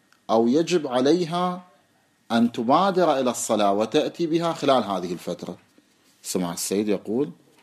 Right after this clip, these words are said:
يجب عليها من باب الاحتياط أن تأتي بالصلاة في أول الوقت، لأنه إذا كان لها فترة فقد حكمنا من باب الاحتياط أن تصلي في تلك الفترة، والمطلوب أن تأتي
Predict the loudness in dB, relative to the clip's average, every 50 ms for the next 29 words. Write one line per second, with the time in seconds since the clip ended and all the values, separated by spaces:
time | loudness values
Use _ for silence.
0 | _ _ _ _ _ _ -10 -6 -4 -4 -4 -4 -6 -6 -4 -4 -2 0 0 0
1 | 0 -2 -2 -2 -2 -2 -4 -4 -4 -4 -4 -4 -4 -6 -6 -8 -10 -10 -6 -4
2 | -2 -2 -2 -4 -6 -10 -16 _ _ -8 -4 -2 -2 -2 -4 -6 -2 -2 0 0
3 | -2 -4 -6 -4 -4 -2 -2 -2 -2 -2 0 0 0 0 0 0 -2 -6 -12 -16
4 | _ _ _ _ _ -8 -2 -2 0 0 2 2 2 0 0 0 -4 -6 -10 -14
5 | -16 _ _ _ _ _ _ _ _ _ _ _ _ _ _ _ _ -2 0 0
6 | 2 0 0 0 -2 -2 -2 0 2 2 2 0 0 0 0 0 0 0 0 0
7 | -2 -2 -2 -2 -2 -4 -4 -4 -4 -4 -2 -2 -2 0 0 2 0 0 -2 -6
8 | -10 _ _ _ _ _ _ _ _ _ _ -6 -6 -4 -2 0 0 -2 -2 -6
9 | -18 -20 -10 -4 -4 -4 -2 0 0 0 0 0 -2 -2 -2 -2 -2 -4 -4 -8
10 | -12 -16 _ -4 0 2 2 2 4 4 4 4 2 2 -2 -4 -4 -8 -6 -4
11 | -2 0 0 -2 -4 -6 -10 -18 -20 -20 -20 -20 -12 -4 0 0 2 2 0 0
12 | 2 2 2 2 2 0 -2 -2 -4 -2 -2 -2 0 0 0 0 0 -2 -6 -10
13 | -10 -12 -20 _ _ _ -4 0 0 2 2 2 0 -2 -2 -2 -2 -2 0 0
14 | -2 0 0 2 2 2 2 0 -4 -6 -6 -6